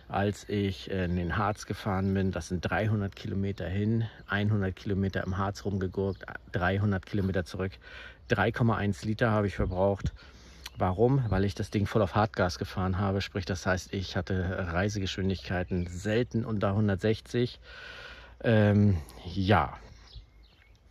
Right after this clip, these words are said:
Dementsprechend drei Komma eins Liter. Wir haben das anhand der, äh, Anzeige,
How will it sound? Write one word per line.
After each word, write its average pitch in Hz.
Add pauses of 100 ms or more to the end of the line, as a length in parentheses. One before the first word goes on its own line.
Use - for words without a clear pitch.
(640)
Dementsprechend 113
drei 95
Komma 104
eins 95
Liter. 113
Wir 98
haben 101
das 101
anhand 98
der, 87
äh, -
Anzeige, 101